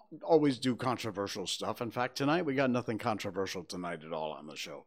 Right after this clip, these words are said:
A couple of weird stories and a lot of strange things I found on the net that I want to share with you. And so we do, 'cause that's what this show's about. Just hanging out,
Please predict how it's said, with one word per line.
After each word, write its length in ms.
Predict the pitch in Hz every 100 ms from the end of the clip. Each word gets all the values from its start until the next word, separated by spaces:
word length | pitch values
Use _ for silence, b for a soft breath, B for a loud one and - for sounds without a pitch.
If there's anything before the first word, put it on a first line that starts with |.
| - -
A 220 | - -
couple 240 | 117 107
of 140 | 101 90
weird 320 | 98 98 85
stories 540 | - 101 95 104 98
and 80 | 95
a 40 | 98
lot 200 | 104 101
of 60 |
strange 460 | - 120 107 110 -
things 220 | 110 104
I 80 | 98
found 320 | 98 104 104
on 140 | 98 98
the 80 |
net 300 | 101 156 - _ -
that 120 | 117
I 60 | 110
want 220 | 107 110
to 40 |
share 260 | 107 135 131
with 200 | 127 127
you. 180 | 156 196
And 180 | 175 143
so 300 | 156 160 156 b b b
we 200 | 143 208
do, 440 | 277 311 330 285 196
'cause 160 | 160 139
that's 240 | 196 190
what 160 | 175 175
this 140 | 175
show's 320 | - 175 156
about. 400 | 151 156 190 - - _ _ _ _ _ -
Just 200 | 147 -
hanging 360 | 135 151 147
out, 260 | 143 156